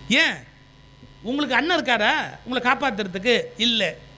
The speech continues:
நான் என்னை அண்ணனா கொடுக்குறேன், இந்த பிள்ளைங்களை நான் வளர்க்குறேன்,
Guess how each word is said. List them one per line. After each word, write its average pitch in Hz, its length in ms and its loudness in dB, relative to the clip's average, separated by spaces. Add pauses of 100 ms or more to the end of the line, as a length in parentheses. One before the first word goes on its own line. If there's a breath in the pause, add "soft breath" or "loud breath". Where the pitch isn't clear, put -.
(360)
நான் 220 300 2
என்னை 196 280 2
அண்ணனா 233 400 4
கொடுக்குறேன், 143 420 -12 (800)
இந்த 233 200 2
பிள்ளைங்களை 311 340 2
நான் 214 240 0
வளர்க்குறேன், 180 440 -2